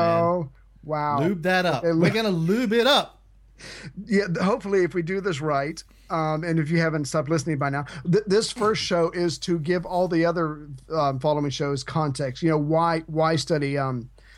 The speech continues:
Speaker 1: uh, Alexander? Wh-, you know, why is he worthy of his own series and that kind of stuff? So, um, that's what we're gonna try to answer tonight. But Cam, just to, just to put your mind at ease, and for everyone else who's listening,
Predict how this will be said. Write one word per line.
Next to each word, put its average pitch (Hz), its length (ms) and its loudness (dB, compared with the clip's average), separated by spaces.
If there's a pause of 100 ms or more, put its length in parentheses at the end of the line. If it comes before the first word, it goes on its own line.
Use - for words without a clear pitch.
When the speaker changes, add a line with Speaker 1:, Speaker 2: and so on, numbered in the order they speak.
(160)
Speaker 1:
uh, 139 180 -2
Alexander? 147 520 2 (200)
Wh-, 160 240 -2
you 156 100 0
know, 143 140 2
why 156 220 2
is 151 120 0
he 165 100 4
worthy 147 380 4
of 131 160 2
his 143 160 2
own 143 160 2
series 143 300 0
and 143 80 4
that 143 140 0
kind 131 180 0
of 123 80 -2
stuff? 127 240 -2
So, 143 320 0
um, 143 320 0
that's 165 240 0
what 160 120 2
we're 147 80 -2
gonna 139 160 0
try 143 220 0
to 139 140 -2
answer 143 240 -2
tonight. 143 320 0 (280)
But 175 140 2
Cam, 180 360 2
just 170 240 0
to, 160 260 0
just 165 280 -2
to 160 280 2 (220)
put 175 200 0
your 165 100 4
mind 156 280 2
at 147 100 0
ease, 143 360 0
and 165 160 0
for 160 100 0
everyone 151 360 2
else 147 180 0
who's 143 160 0
listening, 143 500 0